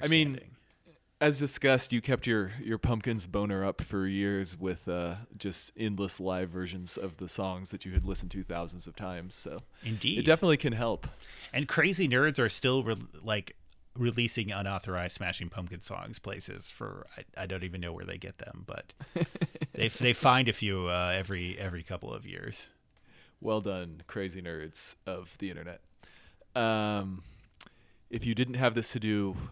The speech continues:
Speaker 1: uh, I don't know what you would do to our society, so I'm glad we have it.
Speaker 2: Indeed.
Speaker 1: <laughs> All right, Joe, uh, any final thoughts on Talking Heads or the nature of remixes?
Speaker 2: Uh, uh, only that I think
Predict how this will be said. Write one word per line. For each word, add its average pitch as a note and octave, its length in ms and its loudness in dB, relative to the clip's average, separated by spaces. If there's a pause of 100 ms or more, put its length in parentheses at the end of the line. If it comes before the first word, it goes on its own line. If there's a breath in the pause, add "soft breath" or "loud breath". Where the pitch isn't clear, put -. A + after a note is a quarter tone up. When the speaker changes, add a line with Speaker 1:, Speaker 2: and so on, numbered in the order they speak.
(140)
Speaker 1:
uh, F2 400 -2
I G2 120 -2
don't F#2+ 140 -4
know F2+ 120 -4
what F2 200 -4
you E2+ 60 -10
would F2+ 100 -10
do E2+ 140 -6
to - 140 -4
our E2 60 -4
society, - 480 -6
so - 420 -4
I'm A2 80 -8
glad F2+ 180 -6
we F2 80 -8
have F#2 180 -8
it. D#2+ 100 -16 (320)
Speaker 2:
Indeed. E2+ 520 -8 (800 soft breath)
Speaker 1:
<laughs> - 1160 -10
All C3 120 6
right, C#3+ 120 10
Joe, B2+ 340 4
uh, A2+ 220 0
any D3 160 -2
final C#3+ 300 2
thoughts A#2 460 6
on F#2 580 -2
Talking G#2 340 0
Heads G2 500 0
or F#2+ 200 -2
the F2+ 100 -4
nature F#2 320 -4
of E2+ 100 -6
remixes? D#2+ 600 -4 (840 soft breath)
Speaker 2:
Uh, B2+ 580 8 (140)
uh, C#3 160 4
only F3+ 420 0
that C#3 400 8 (840)
I A2+ 140 -4
think - 600 -2